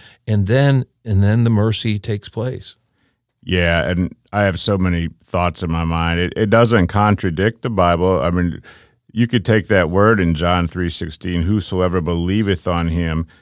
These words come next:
Speaker 2: and then parse that, or, you know, break that down into, well, what does that mean to believe? It's, it's doing all of these things, obeying, submitting,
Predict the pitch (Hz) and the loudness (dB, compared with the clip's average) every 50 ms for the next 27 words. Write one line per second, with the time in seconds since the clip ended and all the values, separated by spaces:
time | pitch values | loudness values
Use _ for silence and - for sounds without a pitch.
0 | _ _ _ _ - 90 95 95 95 90 87 78 - 110 107 101 90 - 101 101 | _ _ _ _ -2 0 2 2 2 2 0 0 0 2 2 2 2 0 0 0
1 | 101 98 95 76 85 87 87 - - 90 87 90 87 80 - 92 101 95 80 - | 2 2 2 0 0 -2 -2 -4 -4 -4 -4 -2 -4 -4 -2 -2 -2 -2 -2 -2
2 | 98 95 98 - - 85 92 90 87 87 85 82 82 87 85 - - 95 87 82 | -2 -2 -2 -2 -2 -2 -2 -2 0 0 -2 -2 -2 -2 -4 -4 -4 -4 -2 -2
3 | 80 76 76 - _ _ _ _ _ _ _ _ _ _ - 87 92 90 87 87 | -4 -4 -6 -10 _ _ _ _ _ _ _ _ _ _ -4 0 0 0 0 0
4 | 82 82 80 _ _ _ _ _ _ _ _ _ _ _ _ - 90 90 90 82 | -2 -4 -6 _ _ _ _ _ _ _ _ _ _ _ _ -6 -4 -4 -4 -2
5 | 82 87 85 80 - - 80 87 85 78 80 76 71 82 76 78 82 82 80 78 | -2 -4 -4 -4 -4 -4 -4 -4 -4 -4 -6 -6 -8 -8 -6 -6 -6 -4 -4 -6
6 | 76 76 - 85 78 - - - - - - _ _ _ _ _ _ _ _ _ | -6 -8 -8 -10 -10 -10 -12 -12 -12 -12 -14 _ _ _ _ _ _ _ _ _
7 | - - - - 104 95 92 87 82 82 85 82 78 76 78 78 78 - - 87 | -20 -20 -6 -2 0 0 0 0 0 -2 -2 -4 -4 -4 -6 -6 -6 -6 -6 -4
8 | 85 85 82 82 82 78 73 - 76 76 87 87 80 90 87 87 87 87 87 85 | -4 -2 -2 -4 -4 -6 -6 -8 -6 -6 -6 -4 -4 -2 -2 -2 -2 -2 -2 -2
9 | 85 85 82 85 85 82 - - - 95 85 78 82 87 90 87 85 90 87 87 | -2 -2 -4 -4 -6 -8 -10 -8 -6 -6 -4 -2 -2 -2 -2 -2 -2 -2 -2 -2
10 | 85 82 80 | -2 -4 -6